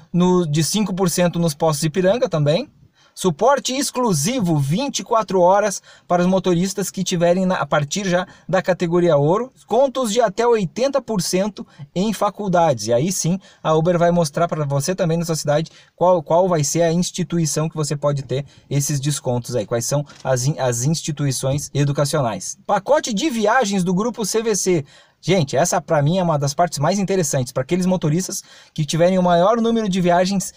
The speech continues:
cinco estrelas nos três meses de duração. Imagina você ter uma viagem pra você e sua família do grupo C V C. Muito, mas muito interessante mesmo.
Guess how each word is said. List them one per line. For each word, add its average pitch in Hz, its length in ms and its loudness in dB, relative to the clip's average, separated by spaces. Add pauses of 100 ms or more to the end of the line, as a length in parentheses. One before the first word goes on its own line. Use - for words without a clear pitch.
(140)
cinco - 380 -4
estrelas 185 500 0
nos 185 320 -2 (280)
três 185 280 0
meses 175 480 0 (300)
de 143 100 -2
duração. 160 640 0
Imagina 170 340 -2
você 220 280 -2
ter 220 100 -6
uma 208 160 0
viagem 185 400 0 (240)
pra 156 80 -4
você 160 240 0
e 226 60 -4
sua 220 100 -4
família 185 420 0 (240)
do 165 140 2
grupo 185 340 0
C 208 280 0
V 196 120 0
C. 160 300 0 (280)
Muito, 185 440 2
mas 165 160 2
muito 185 200 0
interessante 190 560 -2
mesmo. 123 360 -4